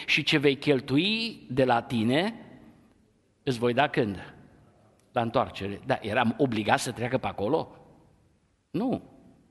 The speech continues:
Altă cheltuială. Și dacă mergem să citim atent, așa ușor printre rânduri, cu o imaginație sfințită,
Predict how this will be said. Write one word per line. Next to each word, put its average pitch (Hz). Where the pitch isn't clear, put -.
Altă 185
cheltuială. 92
Și 180
dacă 156
mergem 143
să 143
citim 139
atent, 180
așa 139
ușor 123
printre 156
rânduri, 175
cu 147
o 139
imaginație 135
sfințită, 165